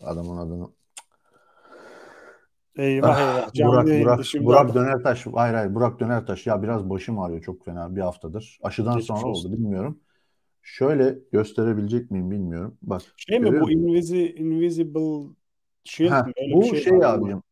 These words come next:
Speaker 1: Paperlike diye bir marka.
Speaker 2: Ha, Paperlike, tamam,
Speaker 1: Ha,
Speaker 2: doğru.
Speaker 1: iki bin on sekizde bu iPad Pro'lar ilk çıktığında, e, Burak Dönertaş'la böyle bir, e, o zamanlar çok beğenmiştik bu cihazı. Bakalım, yapalım, alalım falan filan. Ondan sonra bir tane,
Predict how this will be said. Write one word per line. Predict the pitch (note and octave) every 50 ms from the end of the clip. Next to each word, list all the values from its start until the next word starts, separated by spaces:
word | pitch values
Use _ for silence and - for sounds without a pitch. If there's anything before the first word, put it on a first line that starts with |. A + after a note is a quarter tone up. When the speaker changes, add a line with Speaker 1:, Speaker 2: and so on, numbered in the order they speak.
| _ _
Speaker 1:
Paperlike | C#3 D3+ D#3+ D#3+ E3+ D3+ D3 C#3 C3+ C3+ B2 B2
diye | - C3 C#3+ C3+ B2+
bir | B2+ C#3 - - - -
marka. | A#2 A2 A2+ A#2 A2 - - F2+ F#2+ - _ _ _ _ _ _ _
Speaker 2:
Ha, | F3+ F3+ F3
Paperlike, | - F#3+ F#3+ E3+ F3 D3+ C3 A#2 A2 -
tamam, | - D3 C#3 C3 B2
Speaker 1:
Ha, | B2
Speaker 2:
doğru. | B2+ C3 C3 A#2+
Speaker 1:
iki | A2+ A2+ - D#3
bin | E3+
on | E3 E3+ F3+ F3+
sekizde | E3 - D3 - - B2+ A#2+ B2+ B2
bu | A#2+ B2 B2+
iPad | B2+ B2+ C#3 B2 -
Pro'lar | - C3+ C3+ C3 C3 B2 B2
ilk | C#3 D3 C#3+ C#3+ -
çıktığında, | - C3+ A#2+ B2 - C3+ B2 A2 G#2+ A2 C#3 E3+ F3 F3 _ _ _ -
e, | A#2+ A2+ G#2+ G#2 G2+ G2+
Burak | A2+ B2 C3 B2 B2
Dönertaş'la | C3 B2+ C3 C#3 C3 B2+ C3+ A#2+ A#2+ - C3 B2 A#2+
böyle | A#2+ A#2 B2 B2+
bir, | B2+ C3 C3 - - _ _ _
e, | A#2+ A2+ A2 G#2+ G#2 G#2 -
o | A#2 A#2
zamanlar | G#2+ A#2 A#2 A2+ A2+ A#2 A#2+ A#2+ A#2 - _ _ _ _ _ _ _ _ _ _ _
çok | _ - A#2+ A#2 A2+
beğenmiştik | G#2+ G#2+ G#2+ A2 A2+ A2+ - - F#2 -
bu | F#2+ E2+
cihazı. | D#2+ F2 F2 F2 F#2 F#2
Bakalım, | G2+ G2 G2 - G#2+ G2+ G2 F#2+ F#2+
yapalım, | F#2+ F#2 F#2 - G2 F#2+ F#2+ F#2 -
alalım | - F#2+ F#2 F#2 F#2+ F2+ F2
falan | - - G2+ G#2 F#2+ F2+
filan. | - A2+ D3 E3 F3+ E3+ - _ _ _ _ _ _ _ _ - _ _ _ _ _ _ _ _ _ _
Ondan | B2+ B2+ C3+ C#3 C#3 C3
sonra | C3 B2+ - B2+ A#2+ C#3 E3+ E3+ C#3 C3
bir | C#3 F#3 F#3
tane, | - F3 D3+ D3+ D#3